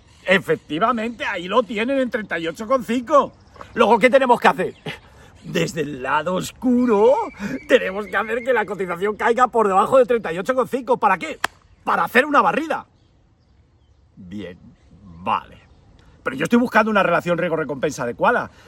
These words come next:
¿Con expulsarlos me vale? Aquí viene otro razonamiento. Mire, nos encontramos que hay mucha gente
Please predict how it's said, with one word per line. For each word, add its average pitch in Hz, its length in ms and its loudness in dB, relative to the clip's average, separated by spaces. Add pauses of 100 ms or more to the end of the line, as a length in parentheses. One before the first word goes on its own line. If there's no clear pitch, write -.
(120)
¿Con 190 160 2
expulsarlos 196 600 2
me 226 180 4
vale? 240 320 2 (760)
Aquí 175 300 4
viene 214 160 0
otro 151 140 -2
razonamiento. 107 540 -8 (680)
Mire, 143 260 -10 (240)
nos - 140 -4
encontramos 226 500 0
que 175 100 -2
hay 185 80 2
mucha 208 200 0
gente 143 400 -2